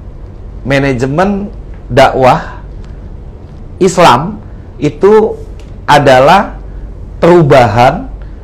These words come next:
atau pembaharuan ataupun sama dari program studi manajemen dakwah.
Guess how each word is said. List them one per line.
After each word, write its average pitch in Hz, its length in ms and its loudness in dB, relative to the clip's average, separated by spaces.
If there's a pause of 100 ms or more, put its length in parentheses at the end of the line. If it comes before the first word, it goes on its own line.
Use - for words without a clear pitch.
(180)
atau - 400 4
pembaharuan 139 1000 4 (560)
ataupun 151 640 2
sama 165 560 2 (160)
dari 135 560 2
program 135 600 0
studi 139 480 -2
manajemen 113 560 -2
dakwah. 151 520 0